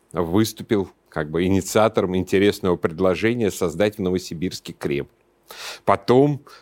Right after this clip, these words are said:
побывал и оказа-, остался в полном восторге, а, о созданном, а, ма-, нашим замечательным русским кулинаром Максимом Сырниковым,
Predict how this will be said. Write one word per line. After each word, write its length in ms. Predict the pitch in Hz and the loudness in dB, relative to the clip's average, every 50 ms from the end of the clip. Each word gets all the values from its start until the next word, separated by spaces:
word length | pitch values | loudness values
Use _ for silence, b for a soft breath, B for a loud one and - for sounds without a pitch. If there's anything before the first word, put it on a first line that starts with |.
| B - | B 0
побывал 680 | 117 101 95 110 101 95 104 113 127 135 139 131 127 | 2 4 6 6 6 8 8 8 8 8 6 4 2
и 140 | 104 104 101 | 2 2 2
оказа-, 540 | 98 98 - 110 101 95 107 104 101 95 92 | 2 2 2 0 2 4 4 4 6 6 4
остался 680 | 95 - - 113 110 110 110 101 98 - - - 98 | 2 0 0 2 2 4 4 2 0 -2 -6 -10 -10
в 80 | - - | -8 -4
полном 400 | - 113 110 104 95 92 92 85 | 0 2 2 2 2 0 0 2
восторге, 800 | 101 101 95 - - - 113 123 127 120 113 110 104 98 87 82 | 2 2 2 0 -2 0 2 2 2 0 -2 0 0 0 0 0
а, 680 | 69 57 57 55 50 50 - - - - - - - - - - - | -2 -4 -4 -4 -6 -4 -4 -4 -4 -2 -4 -4 -6 -6 -10 -8 -4
о 160 | - 180 180 | -2 -2 -2
созданном, 720 | - - - 120 120 104 92 110 104 104 98 95 85 - B B B B B B B B | -2 0 0 2 2 2 2 0 0 2 2 0 -2 -4 B B B B B B B B
а, 760 | - 92 92 92 92 92 92 92 92 92 90 90 90 87 87 | 2 4 6 6 6 6 6 6 6 6 6 6 4 4 4
ма-, 280 | 87 87 95 95 92 87 | 2 2 2 2 2 2
нашим 340 | 90 98 95 - - 98 87 | 2 0 0 0 -2 -4 -2
замечательным 720 | 85 98 101 104 - - 113 98 92 92 87 85 80 - _ _ - | 0 0 0 0 2 2 2 2 2 -2 -4 -6 -6 -8 _ _ -8
русским 420 | - 90 90 98 - - - - 76 | -4 -2 -2 -2 -2 -4 -6 -8 -8
кулинаром 560 | - - 98 92 95 95 98 92 87 85 82 | -4 -4 0 0 2 2 2 2 2 0 0
Максимом 520 | 85 92 90 - - - 90 87 90 85 | -2 -4 -4 -4 -6 -6 -6 -4 -6 -6
Сырниковым, 680 | - - - 135 131 131 120 - - - 90 87 82 | -6 -2 0 0 0 0 -2 -2 -2 -2 -4 -4 -4